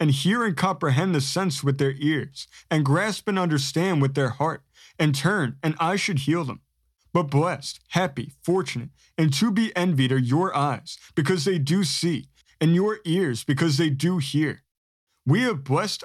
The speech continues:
eyes and ears. We have eyes and ears that are envied by a world without wisdom.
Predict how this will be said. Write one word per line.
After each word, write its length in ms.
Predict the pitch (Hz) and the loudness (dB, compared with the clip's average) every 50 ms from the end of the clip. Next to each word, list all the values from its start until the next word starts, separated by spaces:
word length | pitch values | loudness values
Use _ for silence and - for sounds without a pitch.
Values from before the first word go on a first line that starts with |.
| - - | -2 0
eyes 280 | 175 180 185 165 135 | 0 0 2 0 0
and 100 | 147 147 - | -2 -2 0
ears. 480 | 151 143 131 117 104 - - - - _ _ _ _ _ | 0 0 0 0 -2 -8 -16 -20 -20 _ _ _ _ _
We 140 | - 135 190 | 2 2 2
have 180 | 247 254 208 - _ | 2 0 -4 -2 _
eyes 300 | 190 190 196 190 160 139 | 0 0 0 0 0 0
and 140 | 151 147 139 - | -2 -2 -2 0
ears 320 | 170 175 165 135 - - | 0 2 2 0 0 0
that 100 | 135 123 | -2 -2
are 120 | 131 - - | -4 -2 -2
envied 400 | 175 185 202 160 131 123 113 117 | 0 2 2 2 2 0 0 0
by 160 | 127 135 151 | 0 0 2
a 60 | 151 | 0
world 400 | 135 117 117 127 160 196 214 190 | 0 0 0 0 2 2 2 0
without 380 | 190 170 139 180 175 165 151 135 | -2 -2 0 0 -2 -2 -2 -2
wisdom. 440 | 123 135 143 139 135 - - - | -2 0 0 0 -4 -8 -10 -18